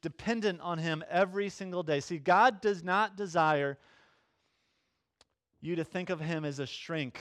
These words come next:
that you go to once a week on Sundays to meet your needs. God desires to be the first option, not the last resort. He's a God that desires to commune with you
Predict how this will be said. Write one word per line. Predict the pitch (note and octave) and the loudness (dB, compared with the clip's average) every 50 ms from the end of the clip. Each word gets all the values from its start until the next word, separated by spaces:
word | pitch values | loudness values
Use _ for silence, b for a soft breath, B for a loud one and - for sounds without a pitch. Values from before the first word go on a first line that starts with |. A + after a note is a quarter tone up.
| - - - | -14 -10 -10
that | C#3 C3+ | -10 -8
you | C#3 C#3 | -8 -8
go | C3+ D3+ D3 C#3+ | -4 -2 -2 -2
to | - - D3 C#3 C3+ C3+ B2 - _ - - _ _ _ - | -4 -6 -8 -8 -8 -8 -10 -14 _ -20 -20 _ _ _ -14
once | - C#3+ D3 D3 - - | -8 -6 -6 -6 -6 -6
a | C#3+ | -6
week | C#3+ D3 C3 C3+ | -6 -6 -6 -6
on | C3 B2+ | -10 -8
Sundays | A#2+ - C3 B2 A2+ G#2+ G2 F#2+ F#2 - - - - - _ _ _ _ _ _ _ _ _ _ _ _ _ _ _ _ _ - | -6 -6 -6 -6 -8 -10 -14 -16 -16 -20 -20 -20 -20 -20 _ _ _ _ _ _ _ _ _ _ _ _ _ _ _ _ _ -14
to | - | -12
meet | C3 C3+ C#3+ D3 | -10 -10 -8 -8
your | C#3+ C3 | -8 -8
needs. | C3+ C3+ B2 A2 G2+ F#2+ _ - - - _ _ _ _ _ _ _ _ _ _ _ _ _ _ _ - | -8 -8 -8 -8 -12 -14 _ -20 -20 -20 _ _ _ _ _ _ _ _ _ _ _ _ _ _ _ 0
God | C#3+ D3+ E3+ | 2 2 2
desires | F3+ G3+ F3+ G#3+ G3 G#3 G#3 G#3 G3+ F#3 - | 2 4 6 8 8 8 8 6 2 -2 -6
to | - F3 | -8 -6
be | F3+ F#3 F3 | -2 -2 -2
the | E3 D#3+ | -2 -4
first | - - - - - A3 A#3 B3 - - | -8 -10 -8 -2 2 2 2 2 0 -2
option, | G#3 F3+ F3 E3+ - - F#3 E3+ | 2 4 4 4 2 0 -8 -2
not | D#3 D#3 E3+ F3 | 0 0 0 0
the | - F#3 | 0 2
last | E3+ E3 D#3+ E3 D#3 - - | 2 4 4 2 0 -4 -10
resort. | D#3+ D#3+ D3 G3 G3 E3+ C3+ A#2+ b b b b b b b b b b b b b b | -10 -4 0 2 4 4 2 0 b b b b b b b b b b b b b b
He's | - D#3+ D#3+ | -10 -6 0
a | |
God | D3+ F3+ F3+ G3+ G3+ | 4 6 6 6 6
that | G#3+ | 2
desires | F3 F#3 E3 F#3 F#3 F3+ F#3+ F#3+ F#3+ F#3 D#3 F#3 - - | -4 -2 2 4 6 6 6 6 4 0 -4 -8 -16 -14
to | - D#3 | -12 -10
commune | - E3+ E3+ E3+ F3+ G3+ A3+ B3+ C4+ C4+ A#3 G#3 | -8 -6 -6 -4 -4 -2 -2 0 0 -2 -2 -2
with | F3+ E3+ D#3+ - - | -2 -2 -4 -4 -6
you | D#3+ E3 E3+ E3+ F3 | -4 -2 0 0 0